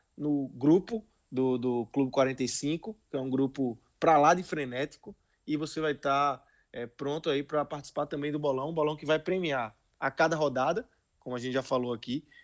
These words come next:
é, tem esse prêmio agora, uma camisa de um clube do Nordeste, é, da N dez Esportes. Então, um prêmio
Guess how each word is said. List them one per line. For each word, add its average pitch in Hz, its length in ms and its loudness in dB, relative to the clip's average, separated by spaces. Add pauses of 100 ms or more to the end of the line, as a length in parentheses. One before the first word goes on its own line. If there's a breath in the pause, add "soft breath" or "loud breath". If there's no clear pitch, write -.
(100)
é, 107 420 -4 (160)
tem 123 140 0
esse 123 180 -2
prêmio 123 280 -2
agora, 117 360 2 (160 soft breath)
uma 123 140 -2
camisa 160 400 4
de 160 80 0
um 165 60 2
clube 165 220 2
do 170 100 2
Nordeste, 151 680 2 (340)
é, 113 160 0
da 131 200 2
N 156 120 -2
dez 147 220 4
Esportes. 104 420 -4
Então, 117 220 -4
um 165 100 -4
prêmio 165 480 4